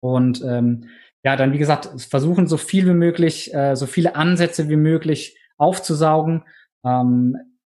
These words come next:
und sich immer bewusst sein, dass, äh, jemand, der behauptet, dass irgendwas immer so ist oder dass er die Lösung für alles hat, mit einem Ansatz, der eine Richtung verfolgt, dass das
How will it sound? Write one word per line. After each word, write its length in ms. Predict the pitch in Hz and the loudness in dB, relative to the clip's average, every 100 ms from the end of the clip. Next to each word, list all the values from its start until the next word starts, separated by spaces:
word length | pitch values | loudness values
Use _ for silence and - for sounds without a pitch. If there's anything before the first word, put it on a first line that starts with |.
| _ | _
und 220 | 135 123 - | -4 -4 -6
sich 260 | - 139 | -10 -4
immer 200 | 147 147 | 0 0
bewusst 420 | 135 143 185 - | 0 0 0 0
sein, 360 | - 151 151 147 | 0 2 2 2
dass, 380 | 139 127 - - | 0 0 -4 -6
äh, 580 | 135 127 127 127 127 120 - _ _ _ _ _ | -4 -2 -2 -2 -2 -4 -10 _ _ _ _ _
jemand, 380 | 143 147 139 - | 2 2 0 0
der 80 | 135 | 0
behauptet, 680 | 135 147 165 - 156 - | 2 0 0 0 -4 -2
dass 280 | 143 131 - | -4 -2 -2
irgendwas 760 | 147 160 151 147 143 - - _ _ _ _ _ _ _ _ _ _ _ | 0 2 2 0 0 -8 -16 _ _ _ _ _ _ _ _ _ _ _
immer 240 | 170 208 156 | 2 2 2
so 120 | 151 | 2
ist 460 | 185 - - - - | 0 -2 -12 -16 -6
oder 480 | 127 127 123 113 _ _ _ _ | -2 -2 -2 -8 _ _ _ _
dass 140 | 123 123 | -6 -2
er 60 | |
die 100 | 131 | 2
Lösung 320 | 131 175 208 180 | 4 4 2 0
für 160 | 156 | 0
alles 300 | 135 151 151 | 0 0 0
hat, 260 | 160 - - | -2 -4 -6
mit 240 | 139 - | -6 -4
einem 300 | 139 165 180 | -2 0 2
Ansatz, 420 | 156 165 170 - | 2 2 0 -4
der 460 | - 139 139 143 - | -2 2 2 0 -2
eine 340 | 139 156 165 | -2 2 2
Richtung 260 | 156 180 180 | 2 0 0
verfolgt, 480 | 160 - 156 156 - _ - _ - | 0 0 0 0 -6 _ -20 _ -4
dass 140 | 127 | -2
das 420 | 143 - - _ | -2 -4 -10 _